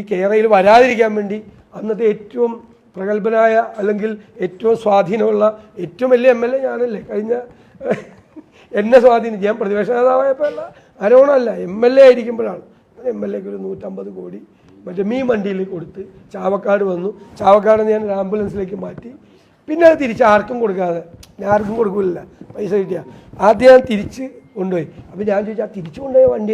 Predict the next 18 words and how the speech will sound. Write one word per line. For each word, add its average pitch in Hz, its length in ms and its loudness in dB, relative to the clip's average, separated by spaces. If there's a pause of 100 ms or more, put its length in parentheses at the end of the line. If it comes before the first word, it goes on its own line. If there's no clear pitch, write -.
ഏതാണെന്നും 196 280 -6
കൂടി 208 180 -12
പറയണമെന്ന്" 180 400 -14
പറഞ്ഞു. - 160 -20 (400)
ഇതായിരുന്നു 208 400 -2
ആരോപണം. 220 400 -4 (600)
ഇതൊക്കെ 208 280 -6 (120)
ഈ - 20 -6 (420)
കേരളത്തിൻ്റെ 214 680 -2 (100)
മുഖ്യമന്ത്രിയാണ് 202 880 -6 (760)
ഇതുപോലത്തെ 214 600 -6 (360)
ഒരു 196 120 0 (200)
ആരോപണം 190 440 0 (360)
കേരളത്തിലെ 208 580 0
നിയമസഭയിൽ 185 580 -2 (320)
പ്രതിപക്ഷ 220 380 0 (100)
നേതാവിനെതിരായി 190 760 -2
ഉന്നയിക്കാൻ 165 480 -8